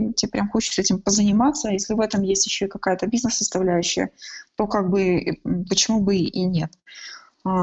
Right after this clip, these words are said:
вот. Потому что с выгоранием, психологическим выгоранием можно справляться, с профессиональным, наверное, сложнее. При желании, если есть хорошие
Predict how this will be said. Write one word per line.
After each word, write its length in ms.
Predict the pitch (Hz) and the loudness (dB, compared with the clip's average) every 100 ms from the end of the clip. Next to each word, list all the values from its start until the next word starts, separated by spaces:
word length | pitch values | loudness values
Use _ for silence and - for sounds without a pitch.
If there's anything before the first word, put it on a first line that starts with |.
| 165 170 165 156 | 2 4 4 4
вот. 280 | 214 185 - | 4 2 0
Потому 180 | - 233 | 0 0
что 140 | - | 0
с 100 | - | 0
выгоранием, 560 | 254 254 262 233 202 - | 2 2 2 0 -4 -8
психологическим 600 | - 233 226 240 - 214 | -6 -2 0 0 -2 -2
выгоранием 420 | 208 214 202 196 | -2 0 0 0
можно 260 | 240 392 262 | 0 0 -2
справляться, 520 | - 196 175 165 - | -2 -4 -2 -2 -4
с 60 | - | -8
профессиональным, 580 | 190 - 208 226 233 214 | -6 -4 0 0 0 -2
наверное, 300 | 196 214 208 | -2 -4 -6
сложнее. 800 | - 202 - 208 285 311 196 185 - | -4 -2 0 2 4 4 2 -2 -6
При 120 | 208 202 | 0 2
желании, 500 | 196 247 349 277 208 | 2 2 2 2 0
если 240 | 208 196 190 196 - 175 | -2 -4 -4 -6 -6 -4
есть 280 | 202 214 - | 0 0 0
хорошие 720 | - 208 - - 170 175 | 0 0 0 0 0 -2